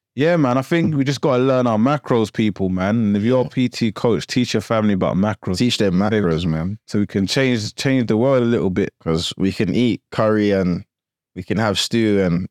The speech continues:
Speaker 2: as much as we want, but it's about portion control. That's what I say to any person when it comes to having traditional dishes. All right, so obviously this is a short one, but is, quickly,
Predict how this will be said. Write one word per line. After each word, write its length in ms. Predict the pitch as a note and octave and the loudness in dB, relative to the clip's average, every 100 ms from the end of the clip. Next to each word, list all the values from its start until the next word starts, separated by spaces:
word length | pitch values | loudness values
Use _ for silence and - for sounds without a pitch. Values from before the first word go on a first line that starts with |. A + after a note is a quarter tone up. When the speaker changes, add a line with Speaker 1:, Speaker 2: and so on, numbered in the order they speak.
| _ _ - | _ _ -4
Speaker 2:
as 60 | F#2+ | -2
much 160 | F#2 G2+ | 0 0
as 60 | |
we 100 | F2+ | 2
want, 340 | F#2 G2+ - D#2+ | 2 0 0 -2
but 200 | D#2+ - - | -2 -4 -8
it's 160 | - | -4
about 300 | E2+ E2 - | -2 0 -2
portion 360 | - F#2+ - E2 | -4 -4 -2 -2
control. 400 | - D#2+ D#2+ D#2 _ _ _ _ _ _ _ | -2 -2 -4 -10 _ _ _ _ _ _ _
That's 180 | G2+ G2 | -4 0
what 80 | F#2+ | 0
I 40 | |
say 180 | E2+ F#2+ | 0 -2
to 180 | F2 F2+ - | -2 -4 -2
any 360 | G2 F#2 F2 | 0 0 0
person 560 | E2 - F2 E2 D2+ - - - | -2 -2 -2 -2 -4 -6 -12 -4
when 120 | D#2 | -4
it 80 | D2+ | -4
comes 280 | - E2 - | -2 -2 0
to 280 | D#2+ D2 D2+ _ _ _ _ | -2 -2 -4 _ _ _ _
having 300 | - E2 E2+ | -6 -2 -2
traditional 500 | - F2 F2 F2 D#2+ | -2 -2 -2 0 0
dishes. 440 | D2+ D#2+ - D2+ - _ _ _ | -2 -4 -6 -8 -12 _ _ _
All 100 | G2+ | -2
right, 180 | G2+ E2+ | -2 0
so 300 | - G2+ F2 E2 _ _ _ - | 0 0 0 -4 _ _ _ -6
obviously 200 | A#2+ A#2 | -2 0
this 60 | - | 0
is 40 | |
a 60 | G#2 | -2
short 320 | - C#3 A#2+ | 0 0 0
one, 240 | F2 E2+ | 0 -2
but 220 | G2 F#2 - _ _ _ _ _ _ _ _ _ _ - | -2 -2 -4 _ _ _ _ _ _ _ _ _ _ -2
is, 300 | B2+ A#2+ - _ _ _ _ _ _ _ - | -2 -2 -8 _ _ _ _ _ _ _ -4
quickly, 460 | - F#2 G2 F#2+ | -2 0 0 -2